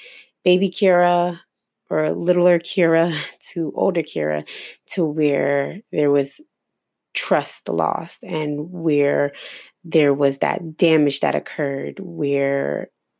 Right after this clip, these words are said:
I can't even trust myself. So, like I said, always a work in progress. You will always be a work in progress, and that's fine. But always make sure you are healing the past in order to move on into the future,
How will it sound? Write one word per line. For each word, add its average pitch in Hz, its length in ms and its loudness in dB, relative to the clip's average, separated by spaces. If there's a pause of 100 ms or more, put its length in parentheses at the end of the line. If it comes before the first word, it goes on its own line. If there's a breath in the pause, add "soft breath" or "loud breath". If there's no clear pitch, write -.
(200)
I 170 440 -4
can't 147 320 2
even 139 180 0
trust - 240 -4
myself. 165 500 -6 (400 loud breath)
So, - 460 2 (120)
like 165 200 0
I 165 80 4
said, 160 300 -2 (200)
always 165 640 4 (100)
a 160 120 0
work 156 400 -6 (220)
in 160 120 -10
progress. - 540 -4
You 185 120 -6
will - 240 -6
always 180 480 4
be 170 120 -2
a 156 60 2
work 156 220 -2
in 160 80 -2
progress, 175 480 -2
and 175 120 -6
that's 151 180 -8
fine. 151 440 -4 (420 loud breath)
But - 220 0 (140)
always 170 300 4
make 160 180 2
sure 151 220 0
you 151 200 -2
are 151 40 0
healing 151 400 0
the 143 100 -4
past 208 560 0
in 175 160 -8
order 165 220 0
to 160 200 -6
move 165 160 -4
on 151 140 -2
into 151 180 -8
the 156 80 -8
future, 156 520 -10